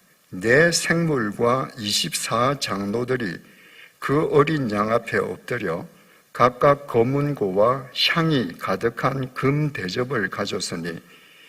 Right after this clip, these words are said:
이 향은 성도의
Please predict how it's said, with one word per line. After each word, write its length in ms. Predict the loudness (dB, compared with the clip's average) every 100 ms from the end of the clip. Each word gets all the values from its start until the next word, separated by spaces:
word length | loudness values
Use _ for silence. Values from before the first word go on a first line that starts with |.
| -20 _
이 360 | -4 -2 0 0
향은 500 | 0 -2 -2 -6 -8 -16 -20 -20 _
성도의 1000 | -8 -6 -6 -6 -6 -6 -4 -4 -4 -8